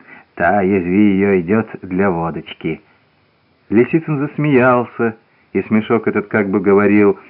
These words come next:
"И эту, будь она неладна, нуждишку людскую предусмотрела природа". Прозывается эта ягода жимолость.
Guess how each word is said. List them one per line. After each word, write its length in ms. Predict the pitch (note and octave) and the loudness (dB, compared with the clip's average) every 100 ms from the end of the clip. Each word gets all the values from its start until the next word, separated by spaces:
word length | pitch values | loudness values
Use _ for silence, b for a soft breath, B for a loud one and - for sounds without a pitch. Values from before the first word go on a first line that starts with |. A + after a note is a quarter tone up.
| B _ | B _
"И 80 | G#2 | 0
эту, 480 | G2+ B2 D3+ - D#3 | 4 4 2 0 0
будь 240 | D3 D#3 | 2 0
она 200 | D3 D3+ | 0 -2
неладна, 720 | D3 D3 D3+ C#3+ B2+ C#3+ C#3+ - | -2 0 2 0 -2 -2 -2 -2
нуждишку 720 | A#2 C3+ B2 A2+ B2 - - | -2 0 0 0 -2 -2 -2
людскую 540 | A2+ A2 - A#2+ A2+ | -2 -2 -4 0 2
предусмотрела 800 | G#2 G2+ F#2+ - F#2+ F#2 F#2 E2+ | 2 -2 -4 -4 -4 0 0 0
природа". 580 | D#2+ F2 F2 E2 C#2 C#2+ - _ B B B B B B B B _ _ - | -6 -6 -4 -4 -10 -14 -20 _ B B B B B B B B _ _ 0
Прозывается 960 | A2+ B2 C#3+ E3+ F#3 E3+ - - B2 - | 2 4 4 4 4 2 -2 -2 -2 0
эта 280 | C#3 C3+ G#2+ | -2 0 0
ягода 840 | G#2 F3+ A3 F#3+ D#3 D#3+ C3 G2+ B - | 2 4 2 2 2 0 0 -4 B -14
жимолость. 680 | F2 F2+ C3+ A2 D2+ C#2 | -8 0 2 2 -2 -10